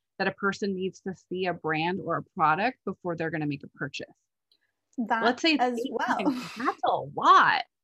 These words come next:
Speaker 1: You know, that's <laughs> why you'll see, you know, so many bloggers working with one brand is because they're trying to do a massive exposure.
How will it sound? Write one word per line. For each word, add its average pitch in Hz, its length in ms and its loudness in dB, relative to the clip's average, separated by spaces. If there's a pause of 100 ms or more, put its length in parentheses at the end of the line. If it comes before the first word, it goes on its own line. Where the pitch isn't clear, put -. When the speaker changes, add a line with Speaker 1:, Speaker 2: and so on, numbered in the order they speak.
(280)
Speaker 1:
You 226 160 6
know, 226 320 8
that's 226 300 6
<laughs> - 20 -20
why 311 240 4
you'll 240 400 6
see, 254 400 4
you 240 140 2
know, 233 320 4 (120)
so 233 240 4
many 247 160 2
bloggers 220 460 6
working 202 240 -2
with 190 120 0
one 185 240 2
brand 180 360 0
is 165 140 -4
because 175 280 0
they're 180 160 0
trying 226 200 0
to 208 60 -2
do 185 140 2
a 160 80 2
massive 180 640 2
exposure. 180 680 -4